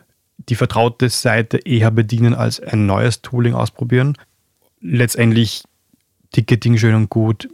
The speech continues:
man muss es leider mittlerweile aktuell einfach persönlich machen, persönlich Leute einladen, Tickets in die Hand drücken oder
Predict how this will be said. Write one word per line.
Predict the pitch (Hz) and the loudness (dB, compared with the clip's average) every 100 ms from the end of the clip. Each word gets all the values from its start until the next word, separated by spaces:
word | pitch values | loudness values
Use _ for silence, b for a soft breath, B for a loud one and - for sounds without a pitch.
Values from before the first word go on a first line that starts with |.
| - | -2
man | 127 | 0
muss | 110 107 | 2 2
es | 110 104 | 0 0
leider | 104 98 104 | 0 0 0
mittlerweile | 104 104 104 104 101 101 | 0 0 0 0 0 0
aktuell | 101 - 110 104 - _ _ _ _ _ _ _ | -4 -4 -2 -2 -4 _ _ _ _ _ _ _
einfach | - 110 104 - | -2 -2 -2 -4
persönlich | 117 98 101 101 98 | -2 0 2 2 2
machen, | 104 98 104 | -2 0 -4
persönlich | 95 104 107 101 | -2 -2 0 0
Leute | 104 101 | 0 0
einladen, | 101 104 104 101 117 117 117 | 0 2 0 0 -2 -4 -6
Tickets | - - 104 | -8 -6 -4
in | 107 | -4
die | 107 | -2
Hand | 104 117 | -2 -2
drücken | - 110 117 113 | -2 -4 -2 -2
oder | 107 110 | -2 -4